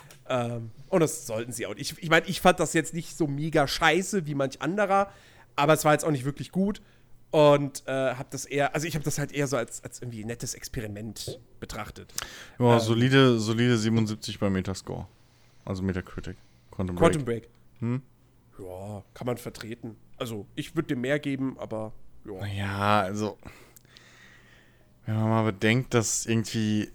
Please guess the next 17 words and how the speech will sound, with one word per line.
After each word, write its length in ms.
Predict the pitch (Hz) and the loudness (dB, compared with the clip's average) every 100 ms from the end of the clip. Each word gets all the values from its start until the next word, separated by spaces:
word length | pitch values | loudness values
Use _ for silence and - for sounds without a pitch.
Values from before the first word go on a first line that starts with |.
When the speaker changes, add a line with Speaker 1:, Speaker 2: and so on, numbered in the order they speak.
| - - | -12 -2
Speaker 2:
„Nein, 180 | 123 | 0
du 80 | 190 | 0
kannst 320 | 185 139 - | -2 -6 0
nur 160 | 170 254 | 2 2
klettern, 400 | - 240 247 214 | 4 4 4 0
wo 80 | - | 0
ich 160 | 208 226 | -2 -2
es 160 | 220 | -4
dir 140 | 214 - | 0 0
erlaube. 480 | 190 226 185 92 - - - - | 4 4 4 0 -8 -20 -14 0
Nein, 200 | 113 165 | 2 4
hier 160 | 127 | 4
kannst 260 | - 247 - | 6 4 4
du 60 | 415 | 2
nicht 240 | 403 - | 0 -4
drüber 220 | 143 113 | -2 0
springen. 340 | 107 - 95 | 0 -2 -4